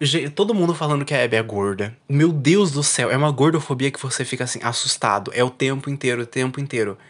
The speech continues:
"Fat ass. That's what you're fat, stop eating." É, é uma briga, briga, briga, briga, e sempre vão falar da pobre do corpo da Abby.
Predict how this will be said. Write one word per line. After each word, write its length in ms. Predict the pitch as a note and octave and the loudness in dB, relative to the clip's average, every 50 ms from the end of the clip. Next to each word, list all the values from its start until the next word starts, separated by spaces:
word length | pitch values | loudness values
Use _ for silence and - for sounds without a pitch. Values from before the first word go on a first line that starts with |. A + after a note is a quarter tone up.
| _ _ _ _ - - _ _ _ | _ _ _ _ -20 -20 _ _ _
"Fat 320 | - - - C3+ C#3 C#3 | -10 -2 0 2 2 4
ass. 640 | C3+ B2+ C3 A#2+ G2 F2+ - - - - - - - _ _ _ _ _ _ _ _ _ - - - - - C#3 - - - _ _ _ | 2 2 0 -2 -4 -8 -12 -14 -14 -14 -14 -16 -20 _ _ _ _ _ _ _ _ _ -20 -20 -20 -20 -18 -18 -18 -20 -20 _ _ _
That's 240 | - F3 F#3 F3+ - | -4 -4 -4 -2 -4
what 220 | G3 F#3+ F#3 - G#3 | -4 -4 -2 0 0
you're 100 | F#3+ F3+ | 0 0
fat, 460 | - - - G3 F#3+ F3+ F3 D3+ - | -2 -2 -2 0 0 0 -2 -2 -4
stop 400 | - - - G3+ F3+ F3+ - - - | -6 -4 -4 -4 -4 -6 -8 -6 -2
eating." 680 | F#3 G#3+ A#3+ A#3+ A3+ A3 G#3 G3+ F#3+ F#3 D#3+ C#3+ B2 - D#3+ E3+ - - - C#3+ - - | 2 2 4 4 4 2 2 2 2 0 0 -2 -6 -8 -14 -16 -16 -18 -18 -18 -10 -10
É, 180 | - - - | -8 -4 0
é 60 | D3+ | 2
uma 140 | E3+ F3+ F3+ | 2 2 2
briga, 460 | D#3+ C3+ A#2+ C#3+ E3+ F#3 F3 D3 D3 | 0 2 4 4 6 6 6 4 2
briga, 280 | C#3 C#3+ D#3+ D#3 C#3+ C3+ | 4 4 4 4 4 4
briga, 300 | C3 C#3 C#3+ C3 B2+ A#2+ | 2 2 0 2 2 0
briga, 400 | A#2 B2+ C#3 D3+ D3 C#3+ - - | 0 0 0 2 2 2 0 0
e 40 | D3+ | -2
sempre 460 | D3+ - - - D3+ D3+ D#3 D#3+ D#3 | -2 -2 0 0 0 0 0 0 0
vão 200 | C#3+ C#3 C#3+ D3 | 2 2 2 2
falar 260 | C#3+ D3 C#3 C3+ C3+ | 2 0 0 0 0
da 140 | C3+ C3+ C3+ | -2 -2 -4
pobre 420 | - - - C#3 C3 C#3 C#3 - | -2 0 2 2 2 2 -2 -2
do 240 | - - C3+ C#3+ C#3 | -4 -4 -4 -4 -2
corpo 260 | C#3 - C#3+ C3+ - | 0 0 0 0 0
da 120 | C3+ C#3 C#3+ | 0 0 2
Abby. 500 | D3 C3 A#2 A2 A2 A2 A2 A#2 A#2+ | 2 2 2 2 0 -2 -6 -8 -10